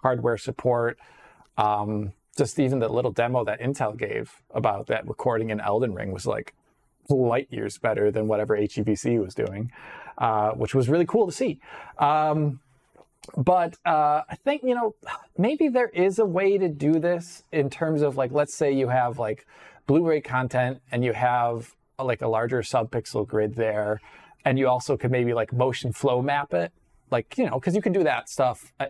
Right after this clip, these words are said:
as a post effect, uh, as part of Premiere packages and things like that. Maybe there's some way to, you know, do some sort of information over time shenanigans there. But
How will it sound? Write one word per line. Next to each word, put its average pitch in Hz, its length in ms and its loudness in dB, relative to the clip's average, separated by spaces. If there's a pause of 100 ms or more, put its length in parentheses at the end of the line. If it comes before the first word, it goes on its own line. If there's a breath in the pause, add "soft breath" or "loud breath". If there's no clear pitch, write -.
as 123 200 0
a 117 60 -6
post 135 320 0
effect, - 500 -6 (360 loud breath)
uh, 107 440 0 (420)
as 131 240 0
part 113 200 -2
of 113 80 -8
Premiere 113 320 -2
packages 110 600 -2
and 110 100 -4
things 117 180 -4
like 110 120 0
that. 120 220 -2 (240 loud breath)
Maybe 233 280 2
there's 233 240 0
some 233 200 0
way 233 200 2
to, 214 120 -2 (260)
you 185 140 2
know, 185 260 0 (420)
do 190 140 2
some 175 180 0
sort 175 180 2
of 151 240 0
information 165 600 0
over 147 200 2
time 151 760 0
shenanigans 147 800 0
there. 143 380 2
But 139 260 -2